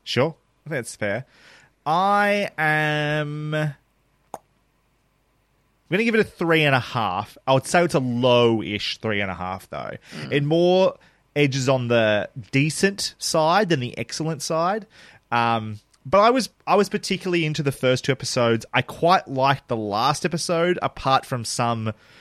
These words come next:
Speaker 1: plot mechanics that were a bit like, "Are we really doing this this way? This is how we're gonna do this?"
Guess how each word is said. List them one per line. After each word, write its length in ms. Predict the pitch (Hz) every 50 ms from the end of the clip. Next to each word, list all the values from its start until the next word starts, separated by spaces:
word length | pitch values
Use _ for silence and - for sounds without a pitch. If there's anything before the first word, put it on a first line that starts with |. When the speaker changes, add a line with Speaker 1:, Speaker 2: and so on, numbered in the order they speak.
| - - - _ _ _ _ _ -
Speaker 1:
plot 500 | - - - - - 117 120 127 - -
mechanics 600 | 131 135 - - 131 135 131 135 135 - - - -
that 180 | 123 113 90
were 120 | 107 117 113
a 40 |
bit 180 | 92 117 113 -
like, 440 | 92 107 107 104 101 104 104 - -
"Are 40 | 92
we 100 | 98 92
really 280 | 92 104 117 127 127
doing 500 | 120 139 143 143 143 139 139 143 143 135 _
this 200 | - 123 - - -
this 280 | - 117 110 - -
way? 220 | 120 120 127 139 156
This 80 | 147 139
is 60 | 127
how 100 | 127 120
we're 80 | 113 113
gonna 120 | 110 107
do 120 | 104 113 113
this?" 260 | 135 165 160 -